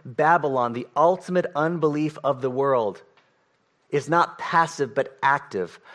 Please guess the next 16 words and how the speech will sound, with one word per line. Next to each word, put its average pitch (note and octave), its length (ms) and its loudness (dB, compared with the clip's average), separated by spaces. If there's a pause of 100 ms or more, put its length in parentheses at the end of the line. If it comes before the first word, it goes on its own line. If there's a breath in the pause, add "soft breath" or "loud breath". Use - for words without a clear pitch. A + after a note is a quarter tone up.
(240 loud breath)
actively E3 580 2
pursuing D#3 800 -2
those C#3+ 320 2
who D3+ 80 -6
belong C#3 460 0
to D3+ 100 -8
the B2 120 -8
true D#3 360 -4
God, C#3 380 2 (240 loud breath)
as C3+ 200 -2
if, D#3+ 220 -2 (340 loud breath)
uh, - 160 -6
she F3+ 220 -2
could E3+ 160 -6
snuff E3+ 640 -2
them D#3 200 2